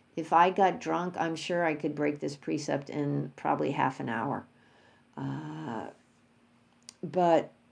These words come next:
that's why they all support each other. The precepts are kind of broken together, and when they're practiced in their entirety, they really support each other.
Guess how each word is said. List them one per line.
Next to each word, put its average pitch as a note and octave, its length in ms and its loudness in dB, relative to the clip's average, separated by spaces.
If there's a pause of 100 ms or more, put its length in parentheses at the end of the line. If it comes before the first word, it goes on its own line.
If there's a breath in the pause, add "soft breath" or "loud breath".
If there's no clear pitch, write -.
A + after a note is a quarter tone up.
(140)
that's D#3+ 320 -2
why D#3+ 200 4
they D#3+ 340 2
all D#3+ 300 -2
support E3 540 -2
each D#3+ 220 -2
other. - 360 -6 (360 soft breath)
The D#3 60 -8
precepts F3+ 560 0
are D#3+ 100 2
kind D#3 300 -4
of C#3 140 -2
broken E3 480 2
together, A#3+ 640 4
and F#3 540 2
when E3+ 260 0
they're D#3 140 4
practiced D#3+ 640 -2
in F3 140 -4
their E3 180 -4
entirety, E3 580 -4
they F3 180 -2
really F3 640 -2
support C#3+ 600 -6
each A#2+ 260 -10
other. - 320 -10